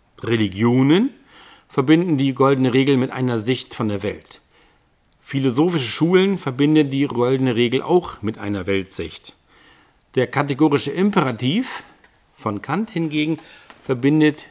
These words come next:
die goldene Regel mit der Übereinstimmung des eigenen Willens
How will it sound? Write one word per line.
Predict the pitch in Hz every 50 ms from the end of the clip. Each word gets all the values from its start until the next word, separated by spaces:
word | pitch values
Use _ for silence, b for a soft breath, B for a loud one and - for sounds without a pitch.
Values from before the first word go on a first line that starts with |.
| - -
die | 110
goldene | 101 - 110 117 131 151 160 143 143 135 127 120 113 101
Regel | 101 101 107 120 135 139 151 156 170 175 156 - _ -
mit | 127 127 -
der | - 123
Übereinstimmung | 127 110 104 101 98 104 127 147 160 151 - - 156 156 147 147 131
des | 120 101 - -
eigenen | - 123 143 180 190 160 143 127 120 110 104 95
Willens | 110 131 143 170 190 226 233 - - -